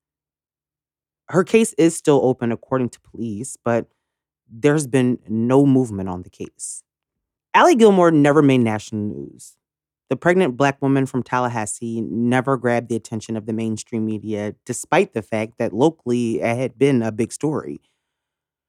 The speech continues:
I mean, they had billboards up. But we can't ignore the fact that there is no evidence about what happened to Allie.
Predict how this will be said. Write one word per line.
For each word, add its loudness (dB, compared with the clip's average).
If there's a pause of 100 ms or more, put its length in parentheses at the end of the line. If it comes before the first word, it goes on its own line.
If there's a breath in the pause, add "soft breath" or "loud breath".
(260)
I -2
mean, 2
they 2
had 0
billboards 2
up. -10 (1700)
But 2 (120)
we 0
can't 2
ignore 2
the 0
fact -10
that -6 (160)
there 0
is -2
no 0
evidence -4
about -4
what -8
happened -10
to -16
Allie. -10